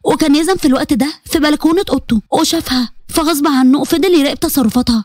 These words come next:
اللي كانت محيراه، مش عارف هي بنت كويسه ولا لا. وهدى فضلت تتمشى في الجنينه ومش واخده بالها من يزن خالص، ولما لقيت خرطوم الميه مسكته وبدات تسقي الزرع وهي مستمتعه.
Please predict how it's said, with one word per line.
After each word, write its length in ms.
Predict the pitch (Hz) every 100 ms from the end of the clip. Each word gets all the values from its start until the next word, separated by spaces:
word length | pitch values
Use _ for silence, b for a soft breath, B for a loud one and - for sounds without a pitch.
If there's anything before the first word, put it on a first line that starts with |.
| -
اللي 160 | 277 277
كانت 280 | 285 294 330
محيراه، 540 | - 262 226 226 226 - -
مش 160 | 285
عارف 280 | 294 339 381
هي 120 | 330
بنت 200 | 254 302
كويسه 480 | 339 247 240 - 269 -
ولا 300 | 269 311 233
لا. 160 | 240 - - - - _ _ _ _ _ _ _ _ _
وهدى 400 | 320 330 285 294 320 - - -
فضلت 320 | 302 285 302
تتمشى 340 | 277 302 -
في 60 | 392
الجنينه 480 | 214 226 240 233 208 - 302
ومش 240 | 302 302
واخده 200 | 349 320
بالها 200 | 285 320
من 140 | 285
يزن 240 | 254 285 269
خالص، 520 | - 247 233 - - _ - - - - -
ولما 300 | 294 285 277
لقيت 180 | 285 -
خرطوم 340 | 320 - 294
الميه 340 | 294 247 240 277 -
مسكته 420 | 294 - 349 415
وبدات 320 | 285 285 294
تسقي 180 | 285 -
الزرع 320 | 226 226 247 - -
وهي 220 | 277 330
مستمتعه. 600 | 349 - 247 254 247